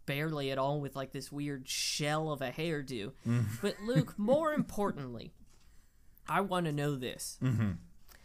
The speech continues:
Speaker 1: What is your ideal filling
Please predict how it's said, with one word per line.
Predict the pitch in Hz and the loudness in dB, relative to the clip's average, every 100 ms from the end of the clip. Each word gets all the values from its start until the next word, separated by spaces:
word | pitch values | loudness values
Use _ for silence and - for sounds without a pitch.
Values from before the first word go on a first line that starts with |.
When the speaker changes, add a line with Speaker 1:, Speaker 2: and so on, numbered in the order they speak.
| - - - _ _ _ _ - - | -20 -20 -20 _ _ _ _ -20 -10
Speaker 1:
What | 151 233 | -2 -2
is | 359 - 160 | -2 -4 -2
your | 180 180 190 - - - | 0 0 -2 -6 -12 -2
ideal | 165 220 254 208 175 196 190 | 2 2 0 -4 -4 0 0
filling | 190 - - 170 113 - | -2 -6 -2 -2 -2 -10